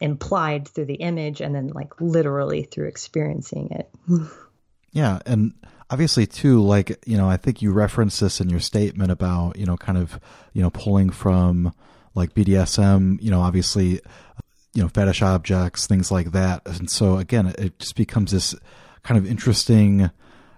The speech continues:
Speaker 2: you know, abstraction of those things, you know, and again, the way that you kind of start making these, in a lot of cases, very kind of formally tight kind of visual things and kind of dealing it with it in a way kind of,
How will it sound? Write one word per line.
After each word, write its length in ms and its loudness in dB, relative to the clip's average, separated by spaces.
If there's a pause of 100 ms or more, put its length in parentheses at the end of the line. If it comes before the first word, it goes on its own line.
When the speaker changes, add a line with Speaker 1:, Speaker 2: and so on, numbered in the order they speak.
(100)
Speaker 2:
you 80 2
know, 100 2
abstraction 720 2
of 120 2
those 280 0
things, 400 -4
you 60 2
know, 180 2
and 80 2
again, 240 2
the 80 2
way 220 2
that 140 -4
you 80 -8
kind 180 0
of 160 -2
start 300 -2
making 320 0
these, 200 -2 (460)
in 120 -2
a 40 0
lot 140 0
of 80 -2
cases, 400 -2
very 240 6
kind 200 0
of 80 2
formally 420 2
tight 420 -4
kind 240 -2
of 320 0 (500)
visual 500 4
things 600 -2
and 400 -2
kind 160 0
of 80 -4
dealing 300 2
it 120 -2
with 180 -4
it 120 -2
in 100 -4
a 80 2
way 160 2
kind 180 -2
of, 160 -4